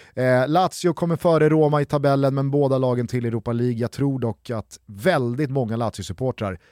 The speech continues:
hade bytt säsong med Roma. Att ta en sjätteplats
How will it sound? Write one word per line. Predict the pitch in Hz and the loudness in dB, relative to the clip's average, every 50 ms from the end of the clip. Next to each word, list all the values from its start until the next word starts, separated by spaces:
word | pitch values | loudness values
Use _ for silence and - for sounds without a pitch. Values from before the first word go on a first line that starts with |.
| _ _ _ _ _ _ | _ _ _ _ _ _
hade | - 120 120 107 107 | -6 -6 -4 -4 -4
bytt | 101 107 101 - _ - | -2 -4 -4 -4 _ -10
säsong | - - 104 - 113 107 104 98 101 | -8 -8 -6 -4 -4 -4 -4 -4 -2
med | 107 120 | 0 0
Roma. | 151 143 120 95 87 - - _ _ _ _ _ _ | 0 0 0 -2 -4 -10 -14 _ _ _ _ _ _
Att | - 107 - - - - - _ _ _ _ _ _ _ _ - | -6 -6 -6 -6 -10 -18 -20 _ _ _ _ _ _ _ _ -6
ta | 117 110 104 104 98 - _ _ _ _ _ - | -4 -2 -2 -2 -4 -8 _ _ _ _ _ -10
en | 110 107 | -10 -6
sjätteplats | - - 147 - - _ - - - 196 139 110 - - - - - - | -4 -4 -4 -4 -6 _ -10 -4 -2 -2 -2 -2 -4 -10 -14 -14 -16 -18